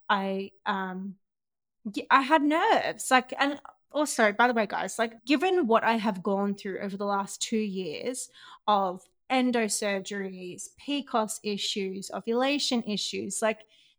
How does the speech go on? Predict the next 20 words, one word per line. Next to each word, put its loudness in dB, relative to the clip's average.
it -2
makes 2
total 4
fucking -2
sense -4
that 2
I 4
was 2
nervous. -12
Like, 6
I'm 8
allowed 4
to -8
be -8
nervous. -8
I'm 0
a -2
human -2
fucking -10
being. -10